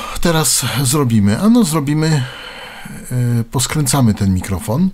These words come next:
Najpierw na mikrofon należy nałożyć i nakręcić uchwyt.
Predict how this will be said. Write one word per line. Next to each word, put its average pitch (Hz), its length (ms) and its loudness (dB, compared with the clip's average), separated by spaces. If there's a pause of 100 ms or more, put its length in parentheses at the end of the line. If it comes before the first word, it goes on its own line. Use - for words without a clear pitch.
(420)
Najpierw 180 440 2
na 139 80 2
mikrofon 127 480 2
należy 123 640 2
nałożyć 113 720 2
i 131 80 4
nakręcić 113 640 2
uchwyt. - 600 -6